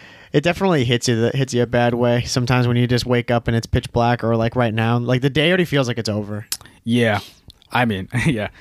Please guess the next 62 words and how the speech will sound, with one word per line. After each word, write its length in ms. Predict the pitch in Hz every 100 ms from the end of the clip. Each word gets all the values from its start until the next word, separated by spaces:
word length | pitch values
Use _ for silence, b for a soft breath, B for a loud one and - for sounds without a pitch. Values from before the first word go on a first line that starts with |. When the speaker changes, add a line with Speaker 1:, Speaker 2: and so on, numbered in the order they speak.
| B
Speaker 2:
Once 140 | 113 117
I 40 |
log 260 | 110 107 104
off 160 | 101 95
of 100 | 90
work, 240 | 95 95
it's 100 | 90
over 180 | 101 87
for 180 | 85 90
me. 160 | 90 87
Speaker 1:
Yeah. 340 | 135 127 107 107
Speaker 2:
I 100 | 98
don't 140 | 95
do 140 | 101 95
anything. 320 | 95 92 117 -
<laughs> 100 | 185
Speaker 1:
Yeah. 260 | 131 113 113 -
Speaker 2:
So 120 | - 113
I 20 |
just 100 | 104
work 200 | 107 101
on 140 | 110
the 80 | 107
podcast 560 | - 101 101 101 98 98
or 40 |
Speaker 1:
Yeah. 60 | 104
Speaker 2:
whatnot 280 | 101 104 104
if 100 | 107
we 80 | 107
have 160 | 104
stuff. 300 | - 117 110 -
Speaker 1:
Right. 320 | 123 120 90 _ B -
But, 180 | 160
Speaker 2:
But 140 | 175 156
Speaker 1:
but 100 | 170
it 60 |
feels 260 | 156 196 180
like 200 | 175 139
the 80 | 151
day, 320 | 139 135 135
like, 200 | 131 120
I'm 120 | 123 123
gonna 140 | 123
go 140 | 117 117
to 60 |
bed 200 | 101 110
soon. 320 | - 113 110 110 _
You 80 | 123
know 80 | 120
what 20 |
I 40 |
mean? 240 | 120 120 120
Like, 120 | 110
that's 200 | 117 127 101
Speaker 2:
Yeah, 40 |
Speaker 1:
what 80 | 107
I 40 |
Speaker 2:
yeah, 140 | 98 92
Speaker 1:
mean. 100 | 107 B
Speaker 2:
yeah. 260 | 98 98 104
Speaker 1:
It's 80 | 127
like, 120 | 127